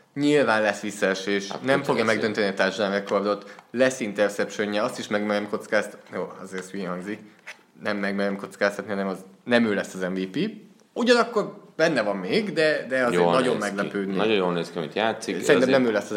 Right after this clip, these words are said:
Speaker 1: M V P,
Speaker 2: első
Speaker 1: de
Speaker 2: éves újonctól azért várható visszaesés, de izgalomba hoz. És
Speaker 1: És,
Speaker 2: végre
Speaker 1: és
Speaker 2: még
Speaker 1: a
Speaker 2: egy
Speaker 1: játékában
Speaker 2: meglepés.
Speaker 1: nem olyan dolgok vannak, mint,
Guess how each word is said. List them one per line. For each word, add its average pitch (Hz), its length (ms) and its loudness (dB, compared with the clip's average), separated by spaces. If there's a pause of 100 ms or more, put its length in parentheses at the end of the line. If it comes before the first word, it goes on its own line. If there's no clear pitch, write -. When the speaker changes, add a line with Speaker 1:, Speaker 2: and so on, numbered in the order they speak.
Speaker 1:
M 156 60 0
V 180 60 0 (100)
P, 175 100 -4 (200)
Speaker 2:
első 95 280 6
Speaker 1:
de - 80 6
Speaker 2:
éves 85 280 0
újonctól 87 400 2
azért 82 240 0 (260)
várható 73 360 2
visszaesés, 87 420 -6
de 85 340 0
izgalomba 87 580 2
hoz. 73 440 -6 (280)
És 131 100 2
Speaker 1:
És, 131 80 2
Speaker 2:
végre 101 280 2
Speaker 1:
és 87 60 2
Speaker 2:
még 87 140 4
Speaker 1:
a - 20 4
Speaker 2:
egy 139 60 4
Speaker 1:
játékában 147 640 2
Speaker 2:
meglepés. 165 280 0
Speaker 1:
nem 208 120 0
olyan 160 200 2
dolgok 110 340 0
vannak, 110 300 -2
mint, 110 300 -6